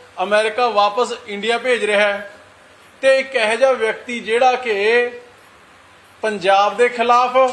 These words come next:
ਪੰਜਾਬ ਦੀ ਅਮਨ ਸ਼ਾਂਤੀ ਦੇ ਖਿਲਾਫ, ਦੇਸ਼ ਦੇ ਖਿਲਾਫ ਔਰ ਸਭ ਤੋਂ ਉੱਪਰ ਦੇਸ਼ ਦੇ, ਦੇ ਸੰਵਿਧਾਨ ਨਿਰਮਾਤਾ ਡਾਕਟਰ ਭੀਮ ਰਾਓ ਅੰਬੇਦਕਰ ਜੀ ਦੇ ਖਿਲਾਫ ਬੋਲ ਰਿਹਾ ਹੈ, ਇਹਦੇ ਬਾਰੇ ਤਾਂ ਕਦੇ ਭਾਰਤ ਸਰਕਾਰ ਦੀ ਸੁਣੀ ਨਹੀਂ ਹੈਗੀ ਕਿ ਇਹਨਾਂ ਨੇ ਕੋਈ ਅਪੀਲ, ਅਹ, ਅਮਰੀਕਾ ਨੂੰ ਜਾਂ ਡੋਨਲਡ ਟਰੰਪ ਨੂੰ ਕੀਤੀ ਹੋਵੇ।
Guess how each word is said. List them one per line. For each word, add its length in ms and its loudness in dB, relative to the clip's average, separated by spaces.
ਪੰਜਾਬ 400 0
ਦੀ 120 -6
ਅਮਨ 280 -2
ਸ਼ਾਂਤੀ 520 -4
ਦੇ 140 -2
ਖਿਲਾਫ, 720 0
ਦੇਸ਼ 400 0
ਦੇ 140 0
ਖਿਲਾਫ 400 2
ਔਰ 100 4
ਸਭ 240 0
ਤੋਂ 180 0
ਉੱਪਰ 540 0
ਦੇਸ਼ 340 0
ਦੇ, 420 2
ਦੇ 400 2
ਸੰਵਿਧਾਨ 540 0
ਨਿਰਮਾਤਾ 720 -2
ਡਾਕਟਰ 260 -4
ਭੀਮ 260 -10
ਰਾਓ 120 -2
ਅੰਬੇਦਕਰ 360 -4
ਜੀ 120 -8
ਦੇ 100 -4
ਖਿਲਾਫ 280 0
ਬੋਲ 180 -4
ਰਿਹਾ 140 2
ਹੈ, 320 -2
ਇਹਦੇ 200 -2
ਬਾਰੇ 220 2
ਤਾਂ 120 -4
ਕਦੇ 180 -4
ਭਾਰਤ 300 -2
ਸਰਕਾਰ 360 -4
ਦੀ 100 -8
ਸੁਣੀ 260 -8
ਨਹੀਂ 120 -2
ਹੈਗੀ 200 -2
ਕਿ 120 -10
ਇਹਨਾਂ 180 -6
ਨੇ 60 -4
ਕੋਈ 180 -4
ਅਪੀਲ, 360 -8
ਅਹ, 680 2
ਅਮਰੀਕਾ 360 -2
ਨੂੰ 100 -6
ਜਾਂ 100 -2
ਡੋਨਲਡ 280 -4
ਟਰੰਪ 240 -4
ਨੂੰ 120 -10
ਕੀਤੀ 260 -12
ਹੋਵੇ। 300 0